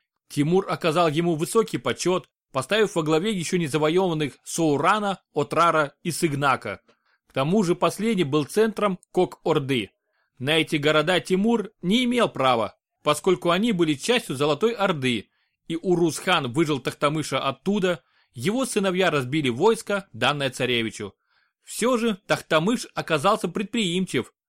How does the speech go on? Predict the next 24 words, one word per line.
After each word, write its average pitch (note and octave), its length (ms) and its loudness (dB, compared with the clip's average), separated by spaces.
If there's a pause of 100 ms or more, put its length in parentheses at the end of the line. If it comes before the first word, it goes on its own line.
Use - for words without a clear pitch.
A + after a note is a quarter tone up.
(120)
вновь C#3+ 340 -2
собрал C3 340 0
войско, G3 540 0
двинулся F3 540 -4
на C3 120 -2
запад, F#3+ 420 0 (120)
овладел D#3 460 0
Хорезмом, F3+ 640 -2 (160)
а B2 120 -12
потом C4+ 320 0
и - 20 -4
Сараем, D3+ 580 0 (440)
выжив C#3+ 480 -2
из D3+ 220 -8
него G3 220 2
известного D3+ 580 -2
темника G#3+ 580 -2
Мамая, D3 640 0 (440)
проигравшего C#3 720 0
Куликовскую C#3 640 -2
битву G#3 520 -4
русскому F3 480 -2
князю C#3 360 -2
Дмитрию. A#2 560 -4